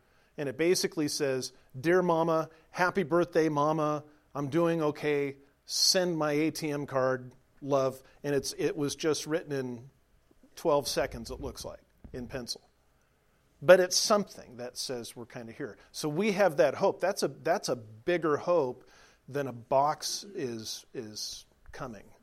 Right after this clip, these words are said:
That's a bigger hope. The biggest hope that we have is for peace with our God.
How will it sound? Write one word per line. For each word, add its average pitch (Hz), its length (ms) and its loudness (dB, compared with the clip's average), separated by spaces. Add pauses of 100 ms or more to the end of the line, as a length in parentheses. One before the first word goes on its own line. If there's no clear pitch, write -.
(580)
That's 139 180 -4
a 139 80 -2
bigger 113 280 -6
hope. - 300 -18 (920)
The - 80 -8
biggest 190 440 2
hope 135 200 -6
that 120 120 -10
we 113 120 -14
have 120 560 -8 (500)
is 131 100 -6
for 120 140 -12
peace - 320 -10
with 113 140 -14
our 104 100 -14
God. 151 400 -10